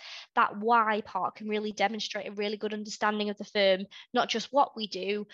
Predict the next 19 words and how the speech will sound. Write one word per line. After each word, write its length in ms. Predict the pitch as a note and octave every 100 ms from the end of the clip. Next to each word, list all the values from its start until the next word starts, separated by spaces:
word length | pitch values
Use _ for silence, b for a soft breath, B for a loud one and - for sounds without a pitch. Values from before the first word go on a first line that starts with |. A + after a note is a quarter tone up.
| B B
but 120 | -
thinking 340 | - A3+ G3+ A3
about 320 | G#3 G3 G3
this 160 | B3 A3+
is 80 |
the 80 | A3+
type 300 | - G#3+ G#3+
of 100 | G#3 _ _ _ -
firm 320 | A3 G#3 G3+
or 120 | G3
the 80 | G#3
type 340 | G#3+ G3+ -
of 100 | G3 - _ b b _ _ _ -
person 480 | G#3 A3 - G3+ G3+
they 160 | G3+
are, 300 | G3+ G3 G3
so 120 | -
this 460 | G3+ G#3+ - - - b b b -
would 340 | G3+ G#3 G3